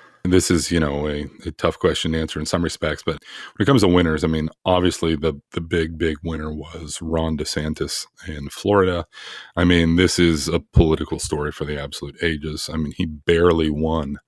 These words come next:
his election as governor, um, in Florida in twenty eighteen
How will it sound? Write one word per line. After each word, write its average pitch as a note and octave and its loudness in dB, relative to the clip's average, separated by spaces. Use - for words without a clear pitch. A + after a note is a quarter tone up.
his D#2+ 4
election D#2 2
as D2 -4
governor, D2 -4
um, D2 -6
in D2 -6
Florida D#2 0
in C#2+ -6
twenty D2+ -4
eighteen D#2+ -2